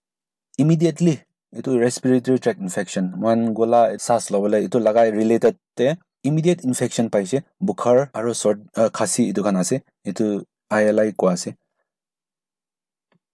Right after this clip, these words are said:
ছিভিয়াৰ একিউট ৰেছপিৰেটৰী ইনফেকশ্যন, এইটো চাৰি কোৱাটো, এইটোতো আই এল আই নিচিনা হ'লে বি ছিৰিয়াছ হৈ কিনে হস্পিটেলাইজ কৰিবলৈ লাগিছে, এইটো কাৰণকে চাৰি কোৱা আছে।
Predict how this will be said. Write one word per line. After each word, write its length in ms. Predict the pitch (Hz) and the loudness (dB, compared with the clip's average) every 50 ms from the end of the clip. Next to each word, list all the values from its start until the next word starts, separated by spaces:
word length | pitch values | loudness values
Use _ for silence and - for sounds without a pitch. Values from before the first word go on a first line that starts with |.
| - | -10
ছিভিয়াৰ 360 | - - 156 147 160 170 165 165 127 | -4 -2 0 2 4 4 4 4 2
একিউট 220 | 127 - 156 135 - - | 0 0 -2 -2 -2 -4
ৰেছপিৰেটৰী 440 | 107 107 - - 113 113 107 117 113 | -6 -4 -2 -2 -2 0 0 0 0
ইনফেকশ্যন, 480 | 110 101 98 90 - 98 92 - - 92 90 - _ - | 0 0 -2 -2 -2 -2 -2 -2 -2 -4 -4 -4 _ -10
এইটো 160 | 101 90 110 104 95 90 - | -6 -4 -2 -2 -2 -2 -2
চাৰি 220 | - 101 98 107 104 90 | -2 0 0 0 -2 -2
কোৱাটো, 200 | - 90 87 110 110 95 | -2 0 0 0 -2 -2
এইটোতো 260 | 90 - 107 104 127 135 - _ _ _ _ _ _ _ _ _ _ _ - | -4 -4 -2 -2 -2 -2 -4 _ _ _ _ _ _ _ _ _ _ _ -2
আই 120 | 123 123 131 | 0 2 2
এল 100 | 131 127 131 | 4 4 4
আই 80 | 131 123 | 2 2
নিচিনা 280 | 113 98 - - 113 107 104 | 0 -4 -4 -4 -4 -2 -2
হ'লে 200 | 107 110 110 117 | -2 0 0 0
বি 120 | 123 139 151 175 _ _ _ _ - - | 0 0 -2 -2 _ _ _ _ -10 -4
ছিৰিয়াছ 320 | - - 135 143 147 139 - | -2 0 2 2 2 2 2
হৈ 120 | - 113 110 | 0 0 0
কিনে 160 | 107 110 117 113 110 92 | 2 2 2 2 2 0
হস্পিটেলাইজ 500 | 120 - - 98 - - 107 107 110 107 - | -2 -4 -6 -8 -6 -2 0 0 0 0 -2
কৰিবলৈ 320 | - 95 98 98 98 98 98 90 | -4 -2 -2 0 0 2 2 2
লাগিছে, 320 | 90 87 87 87 - - 87 - - _ _ - | 2 2 0 0 -2 -2 -4 -6 -8 _ _ -14
এইটো 160 | 92 - - 90 | -8 -6 -4 0
কাৰণকে 340 | 95 92 92 92 90 101 120 123 _ _ _ - - - | 2 2 2 2 2 0 -2 -2 _ _ _ -12 -6 -2
চাৰি 260 | - 98 95 98 98 92 | -2 0 0 0 -2 -2
কোৱা 120 | - 87 82 | -2 -4 -4
আছে। 140 | 80 - - | -4 -6 -10